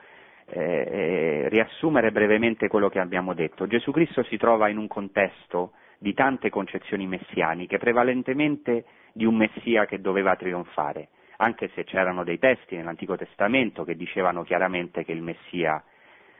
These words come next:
avrebbe dovuto in qualche modo soffrire. Per esempio c'è un testo del profeta Zaccaria meraviglioso che penso che molti di voi, eh, as-, cari ascoltatori, ricordate, quando dice:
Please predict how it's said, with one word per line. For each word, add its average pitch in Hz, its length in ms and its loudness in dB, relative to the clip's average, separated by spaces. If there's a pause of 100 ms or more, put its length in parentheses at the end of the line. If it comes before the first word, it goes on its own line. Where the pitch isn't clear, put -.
(140)
avrebbe 87 340 2
dovuto 85 520 0
in 85 80 -6
qualche 85 320 -2
modo 85 300 -2
soffrire. 92 720 -2 (240)
Per 92 120 -4
esempio 90 340 0
c'è - 120 -4
un 82 120 -6
testo 101 400 -2
del 82 120 -10
profeta 85 400 -4
Zaccaria 87 540 -2
meraviglioso 85 800 -2 (240)
che - 380 -6
penso 82 360 -4
che 76 260 -4
molti 87 380 -6
di 82 100 -6
voi, 87 440 2 (680)
eh, 76 180 -6
as-, - 340 -8
cari 85 220 -2
ascoltatori, 87 640 -4
ricordate, 92 680 0
quando 85 280 -6
dice: 85 500 -8